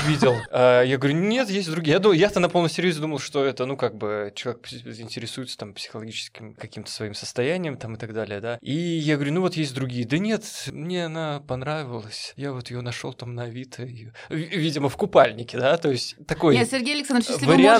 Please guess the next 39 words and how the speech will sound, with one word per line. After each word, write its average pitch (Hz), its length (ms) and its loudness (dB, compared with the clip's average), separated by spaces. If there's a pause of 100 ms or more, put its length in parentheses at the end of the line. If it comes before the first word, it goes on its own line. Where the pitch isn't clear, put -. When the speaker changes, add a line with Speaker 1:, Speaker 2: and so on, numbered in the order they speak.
(160)
Speaker 2:
можете 247 60 2
Speaker 1:
э, 170 280 6
Speaker 2:
эротически 247 640 -2
уже 240 240 6
перенос, 214 360 6
Speaker 1:
бюджетного 151 340 6
Speaker 2:
эротизированный 233 640 4
перенос 220 280 0
перевести 214 480 -2
в 180 80 -4
рабочее 208 420 4
русло, 285 220 -2
пожалуйста, 196 460 2
это 180 120 -4
ваш 202 160 0
профессионализм. 202 720 -4
Speaker 1:
Э, 135 80 -2
ну, 120 160 -2
если 120 400 -2
таких 120 440 -8
психологов 127 520 -8
много, 180 240 -6
кто 117 400 -6
сначала - 340 -4
фоткается - 520 -8
в - 120 -14
купальниках, 180 540 -4
а 120 40 -6
потом 131 280 -6
давайте 131 340 -2
об 110 80 -6
этом 123 180 -8
Speaker 2:
Вот, - 60 -8
Speaker 1:
поговорим. 120 320 -6
Speaker 2:
вот 180 100 -2
этого 247 220 -2
я 190 140 -4
не 214 140 0
знаю. 156 400 -8